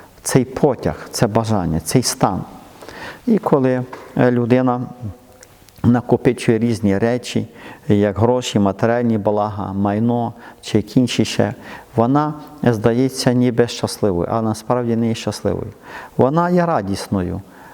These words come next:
е, вона, е, їй добре, але вона не є щасливою. Чи може бувати якісь студії, якісь ті чи інші досягнення, е, п-, посади, е, чи якусь владу і так далі,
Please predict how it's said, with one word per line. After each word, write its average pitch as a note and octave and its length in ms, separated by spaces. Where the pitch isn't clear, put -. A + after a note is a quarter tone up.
е, F#2 380
вона, B2 520
е, G#2 1000
їй A#2+ 200
добре, A2 460
але B2+ 220
вона G#2 220
не G2+ 120
є F#2 100
щасливою. - 600
Чи D3 320
може A2 400
бувати G#2 340
якісь G#2 280
студії, A#2 720
якісь - 460
ті A2 140
чи - 160
інші G#2 280
досягнення, A2+ 840
е, F#2+ 140
п-, - 80
посади, A#2 720
е, G2+ 220
чи G2+ 220
якусь A2 480
владу B2 440
і G2+ 40
так G#2 260
далі, A#2 420